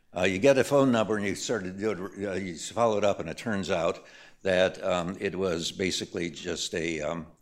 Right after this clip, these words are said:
uh, a, uh, you know, the, the guy calling the Pizza Hut. Um, uh, Robert Mueller, who is a r-, rather diplomatic guy, the director of the F B I in,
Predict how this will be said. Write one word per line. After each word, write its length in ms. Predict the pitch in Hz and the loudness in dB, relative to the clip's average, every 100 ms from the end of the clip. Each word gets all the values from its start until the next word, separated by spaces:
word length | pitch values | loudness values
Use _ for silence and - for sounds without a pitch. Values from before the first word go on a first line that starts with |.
| - | -10
uh, 280 | 82 80 80 | -6 -6 -6
a, 300 | 87 85 80 | -6 -6 -6
uh, 240 | 78 78 80 | -6 -8 -8
you 120 | 90 | -6
know, 100 | 85 | -6
the, 120 | 85 | -6
the 200 | 82 82 | -8 -8
guy 180 | 85 90 | -2 -2
calling 300 | - 95 76 | 0 -4 -4
the 60 | - | -6
Pizza 300 | 110 - 76 | -4 -4 -4
Hut. 220 | 71 - - - - - - - | -6 -8 -20 -20 -20 -20 -20 -4
Um, 360 | 98 92 92 95 | 2 4 2 2
uh, 300 | 107 101 92 95 | 4 4 2 -4
Robert 500 | 101 113 143 139 87 | 2 6 6 6 2
Mueller, 560 | 104 156 104 78 101 127 - - - | 4 6 6 0 -6 -10 -20 -10 -2
who 160 | 104 | 0
is 160 | 92 107 | 0 0
a 40 | |
r-, 180 | 92 110 | -2 -2
rather 280 | 95 104 92 | 0 0 0
diplomatic 600 | 90 117 101 92 78 67 | -2 -2 -2 -2 -4 0
guy, 240 | 95 82 | 0 2
the 120 | 87 82 | -2 -4
director 360 | 87 87 104 | -4 -4 -4
of 60 | 85 | -2
the 120 | 87 | -2
F 160 | 82 - | -2 -2
B 140 | 85 | -2
I 140 | 82 | -2
in, 280 | 87 92 80 | -4 -6 -10